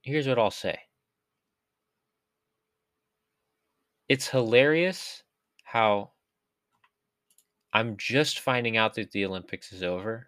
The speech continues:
Like, I thought there was more. I, I honestly thought there was more.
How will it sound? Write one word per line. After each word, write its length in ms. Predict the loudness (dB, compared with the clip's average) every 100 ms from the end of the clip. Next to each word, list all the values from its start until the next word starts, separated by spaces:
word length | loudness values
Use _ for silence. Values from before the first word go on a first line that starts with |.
| _
Like, 360 | -4 -4 -6 _ _ _ _ _ _ _ _ _ _ _ _ _ _ _ _ _ _ _ _ _ _ _ _ -8
I 60 |
thought 220 | -2 2 4
there 140 | 6
was 160 | 4 0
more. 360 | 0 0 -2 _ 2
I, 220 | 2 2 _ 2
I 80 | 2
honestly 460 | 4 4 2 -2 0
thought 240 | 2 2
there 140 | 2 -2
was 160 | -4
more. 340 | -8 -8 -10